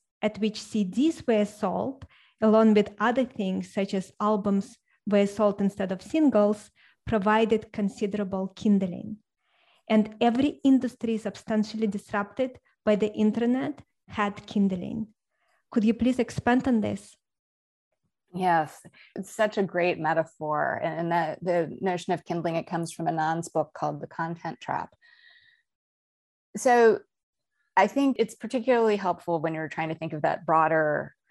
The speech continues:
Speaker 2: questions about how does one prepare for technological disruption. In a way, right, you're imagining the thing that doesn't exist. And so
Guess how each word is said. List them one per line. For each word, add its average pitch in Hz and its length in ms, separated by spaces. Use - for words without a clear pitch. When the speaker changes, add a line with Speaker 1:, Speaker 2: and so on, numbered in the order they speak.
Speaker 2:
questions 190 680
about 160 300
how 165 400
does 156 220
one 156 180
prepare 170 640
for 151 480
technological 160 640
disruption. - 540
In 180 160
a 175 60
way, 170 340
right, 156 260
you're 160 260
imagining 170 720
the 156 100
thing 160 520
that 143 360
doesn't 151 260
exist. - 560
And 180 140
so 165 420